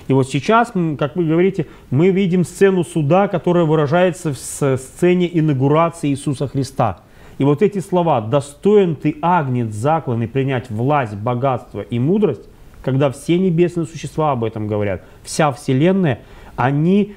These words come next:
возвращают Христу тот титул царя, который им был оставлен, восстанавливают его в правах, снова поднимают его на трон,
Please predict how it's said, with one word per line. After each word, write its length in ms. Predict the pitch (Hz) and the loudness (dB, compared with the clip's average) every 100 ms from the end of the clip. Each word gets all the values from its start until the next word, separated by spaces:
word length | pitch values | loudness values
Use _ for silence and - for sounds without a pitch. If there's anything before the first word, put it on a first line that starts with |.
| - | -6
возвращают 1040 | 107 147 139 143 147 - - 196 202 180 | 0 2 2 2 0 -2 2 4 4 2
Христу 760 | - 139 135 - - 190 226 233 - - - | 0 -2 -2 -2 2 4 4 -2 -14 -20 2
тот 360 | 180 180 - | 4 4 2
титул 440 | - 190 - 156 135 | -2 0 2 2 2
царя, 680 | - 147 139 156 208 233 - - | 2 4 6 6 4 2 -8 -4
который 340 | 170 190 185 180 | 0 4 6 6
им 80 | |
был 180 | 165 175 | 6 4
оставлен, 540 | 160 - 160 147 135 127 | 4 2 2 2 0 -2
восстанавливают 800 | 139 - 175 196 190 160 143 | -2 0 2 2 4 2 2
его 180 | 147 147 | 2 2
в 80 | - | 0
правах, 800 | - 135 139 139 175 208 233 - - - - | -2 2 4 4 4 4 2 -2 -20 -20 -8
снова 400 | - 180 190 165 | 2 4 4 4
поднимают 760 | 160 147 156 165 170 143 131 | 2 2 2 4 4 4 2
его 220 | 139 139 | 2 4
на 140 | 135 131 | 2 0
трон, 460 | 156 180 208 208 | 4 6 6 4